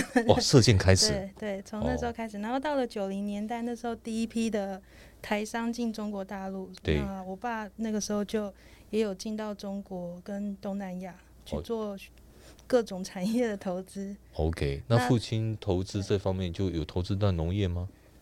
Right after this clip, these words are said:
Speaker 2: 当时他是有做，
Speaker 1: 嗯。
Speaker 2: 就是从大陆贸-，
Speaker 1: 嗯哼。
Speaker 2: 进出口贸易到东南亚，
Speaker 1: OK。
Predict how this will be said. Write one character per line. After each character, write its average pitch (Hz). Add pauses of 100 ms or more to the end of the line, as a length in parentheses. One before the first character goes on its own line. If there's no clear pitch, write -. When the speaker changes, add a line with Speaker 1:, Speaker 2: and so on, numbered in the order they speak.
(320)
Speaker 2:
当 339
时 240
他 277
是 294
有 214 (100)
做， 247
Speaker 1:
嗯。 - (100)
Speaker 2:
就 254
是 247
从 202
大 233
陆 226
贸-， - (280)
Speaker 1:
嗯 220
哼。 220
Speaker 2:
进 269
出 247
口 220
贸 226
易 233
到 226
东 214
南 190
亚， 185
Speaker 1:
OK。 76